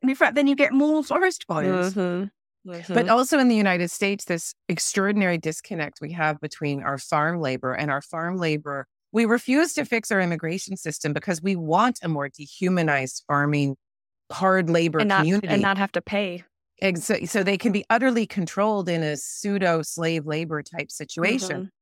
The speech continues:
Speaker 3: And, and that removes us even further from the, the food that we eat and how it's produced. And it's, um,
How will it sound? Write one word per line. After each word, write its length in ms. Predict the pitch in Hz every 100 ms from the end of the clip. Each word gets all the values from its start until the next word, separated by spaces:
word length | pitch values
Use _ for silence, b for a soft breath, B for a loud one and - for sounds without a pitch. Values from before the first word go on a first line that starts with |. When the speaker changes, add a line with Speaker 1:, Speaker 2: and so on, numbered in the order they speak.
| _ -
Speaker 3:
And, 380 | 180 180 170 151
and 220 | - 170 170
that 240 | 165 170 _
removes 640 | 175 143 170 196 233 247
us 120 | 208 220
even 220 | 196 170
further 640 | - 254 320 339 285 160
from 380 | 131 196 180 175
the, 180 | 170 165
the 140 | 160
food 320 | - 196 190
that 100 | 165
we 160 | 156 156
eat 260 | - 180 170
and 120 | - 156
how 220 | 156 156
it's 160 | 151 -
produced. 540 | - 160 156 - -
And 140 | 151 147
it's, 260 | - -
um, 320 | 151 147 143